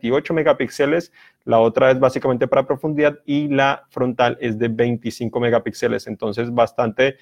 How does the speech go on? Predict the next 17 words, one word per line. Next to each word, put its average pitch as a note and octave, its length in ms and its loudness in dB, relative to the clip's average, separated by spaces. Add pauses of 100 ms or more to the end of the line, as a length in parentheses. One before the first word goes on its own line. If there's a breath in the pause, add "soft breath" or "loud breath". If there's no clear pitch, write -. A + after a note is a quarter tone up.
(220 soft breath)
sobresaliente, B2+ 920 2
eh, A#2 500 2
en A#2 160 -4
ese A2+ 220 -4
sentido, D#3 640 2 (320 soft breath)
porque, A2 320 -2
bueno, A2+ 420 -6
no A#2 120 -8
hemos A#2 180 -2
visto B2 280 0
muchos B2+ 300 -2
teléfonos B2 340 -4
de B2 100 0
Motorola A2+ 440 0
con A#2+ 180 -2
esa A2 180 -6
característica. C#3+ 800 -2